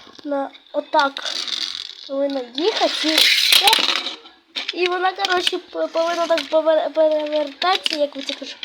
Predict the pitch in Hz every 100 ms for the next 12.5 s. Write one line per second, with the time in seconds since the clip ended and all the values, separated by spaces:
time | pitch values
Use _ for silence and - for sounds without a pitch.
0 | - 254 - - - 311 - - - -
1 | - - 294 320 - - 302 294 285 _
2 | _ 311 302 285 285 285 277 _ - 277
3 | 254 240 240 254 240 240 254 294 - -
4 | _ _ _ _ _ _ _ _ _ _
5 | _ _ - - - - - - - -
6 | - - _ _ _ _ 453 403 392 285
7 | - _ _ _ _ _ - 554 605 605
8 | 571 571 523 466 403 - - - - 381
9 | 392 370 370 - 359 339 330 320 311 311
10 | 302 - 285 247 254 302 _ _ _ _
11 | _ _ _ - - - - - - -
12 | - 240 202 226 247